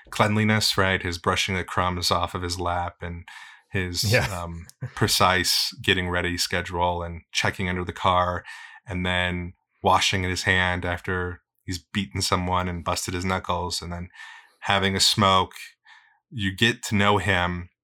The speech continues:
Speaker 1: in a better way than what the vast majority of movies would be doing in a similar situation if they were making this, you know, of someone
Speaker 2: Yeah,
Speaker 1: else was
Speaker 2: this
Speaker 1: making
Speaker 2: is
Speaker 1: this. They would have some sort of dialogue scene and they, you would connect him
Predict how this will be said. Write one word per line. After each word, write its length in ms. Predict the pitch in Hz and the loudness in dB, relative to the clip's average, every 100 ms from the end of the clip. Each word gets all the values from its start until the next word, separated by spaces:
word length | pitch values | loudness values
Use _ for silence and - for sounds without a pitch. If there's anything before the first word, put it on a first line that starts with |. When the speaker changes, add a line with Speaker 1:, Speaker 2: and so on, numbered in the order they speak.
| - | -2
Speaker 1:
in 80 | 104 | 0
a 40 | 95 | 2
better 320 | 104 117 110 | 4 4 6
way 480 | 104 107 92 90 92 | 6 4 4 0 -2
than 220 | 98 95 | 0 2
what 240 | 98 92 - - | 2 0 -4 -6
the 100 | 104 | 0
vast 280 | 107 110 - | 2 2 0
majority 440 | 98 107 113 104 | 2 2 4 2
of 80 | 92 | 0
movies 440 | 92 90 90 87 | -2 -2 -4 -4
would 140 | 92 90 | -6 -6
be 100 | 87 | -6
doing 440 | 95 92 90 90 | -2 -2 -2 -6
in 100 | 90 87 | -8 -4
a 20 | |
similar 380 | - 104 92 85 | 0 0 0 -4
situation 560 | 87 - 82 80 85 | -6 -6 -8 -8 -10
if 100 | 85 | -6
they 100 | 95 | -4
were 120 | 95 | -4
making 300 | 87 85 87 | -4 -10 -14
this, 240 | 85 - - | -12 -10 -8
you 60 | 87 | -8
know, 180 | 82 - - - - - - | -10 -12 -18 -18 -18 -18 -10
of 100 | 90 127 | 2 6
someone 180 | 117 | 6
Speaker 2:
Yeah, 40 | 95 | 4
Speaker 1:
else 140 | 107 | 2
was 120 | 123 | 2
Speaker 2:
this 20 | 143 | 4
Speaker 1:
making 80 | 131 | 2
Speaker 2:
is 60 | 107 | 2
Speaker 1:
this. 260 | - - - - - _ - | 0 0 -6 -20 -20 _ 0
They 100 | 98 | 2
would 120 | 90 | 4
have 260 | 98 101 | 4 2
some 140 | - 98 | 2 -2
sort 180 | - 101 | 0 0
of 80 | |
dialogue 440 | 90 101 104 101 95 | 2 4 4 4 2
scene 480 | - 95 95 95 98 - | 0 0 0 -4 -8 -10
and 160 | 95 92 | -6 -4
they, 80 | 92 | -4
you 160 | 92 | -4
would 140 | 95 - | -6 -4
connect 360 | 101 95 - | 0 0 0
him 180 | 98 | -2